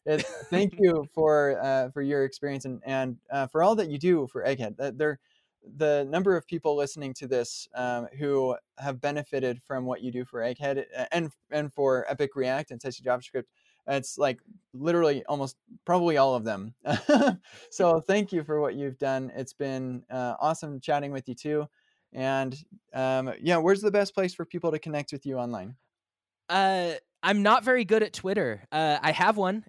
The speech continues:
Speaker 2: It's, uh, Taylor Bell, T A Y L O R B E L L. Uh,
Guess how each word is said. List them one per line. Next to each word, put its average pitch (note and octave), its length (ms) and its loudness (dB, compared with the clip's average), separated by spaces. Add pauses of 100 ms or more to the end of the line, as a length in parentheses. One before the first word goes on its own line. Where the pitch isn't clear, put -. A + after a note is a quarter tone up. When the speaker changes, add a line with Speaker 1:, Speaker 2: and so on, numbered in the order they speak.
(100)
Speaker 2:
It's, D#3 240 -2
uh, D3+ 200 4
Taylor E3+ 360 0
Bell, D#3 400 -2
T D3 240 -10
A C#3+ 80 -6
Y D3+ 320 -4
L C#3 160 -6
O C#3 100 -4
R C#3+ 280 -4
B C#3 220 -12
E C#3 140 -12
L C#3+ 160 -2
L. C#3+ 260 -2 (320)
Uh, D3 180 -8